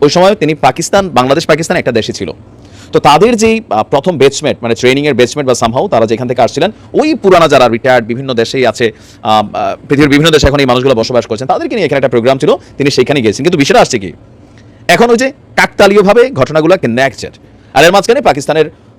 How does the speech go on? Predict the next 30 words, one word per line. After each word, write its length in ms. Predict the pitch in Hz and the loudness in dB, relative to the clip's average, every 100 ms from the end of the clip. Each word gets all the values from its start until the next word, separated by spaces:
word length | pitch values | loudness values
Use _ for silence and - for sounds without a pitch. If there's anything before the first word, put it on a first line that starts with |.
| - | -4
আহ, 320 | 110 113 - | 2 2 0
যিনি 200 | 123 151 | -4 -4
রাষ্ট্রদূত 460 | 120 127 - 165 156 | 0 0 2 2 2
আছেন, 240 | 120 - | 2 -2
ঘন 180 | - 147 | -4 -2
ঘন 120 | 147 | 0
দেখা 200 | 120 139 | -2 -2
করছেন, 240 | 131 123 123 | -4 -2 -4
এই 100 | 117 | -2
গ্রুপের 220 | 120 120 | -4 -2
সাথে 260 | 120 120 127 | -2 -2 -2
ওই 100 | 117 | -2
গ্রুপের 240 | 120 117 | -2 -2
সাথে 300 | 120 117 113 - - - - 113 | 0 0 0 -4 -20 -20 -10 -2
ডিল 200 | 139 123 | 2 2
হচ্ছে, 380 | 120 - 120 113 - - - - - | 0 0 0 0 -6 -20 -20 -10 -6
একের 240 | 127 131 | 0 2
পর 80 | 135 | 2
এক 100 | 110 | 2
জাহাজ 300 | 120 123 127 | 0 2 2
আসতেছে। 420 | 120 120 123 110 | 0 -2 -4 -4
তো 120 | 127 | -4
স্বাভাবিকভাবে 720 | - 110 143 135 107 120 208 - - - | -4 -2 -2 -2 -2 2 0 -2 -20 -8
ডক্টর 160 | - | -4
মোহাম্মদ 260 | 127 185 185 | -4 -4 -4
ইউনূসের 280 | 143 170 123 | -4 -2 0
এই 80 | 131 | 0
ধরনের 180 | 156 | -2
কর্মকাণ্ড 380 | 139 120 117 160 | -2 -2 0 0
একটা 260 | 151 127 | 2 2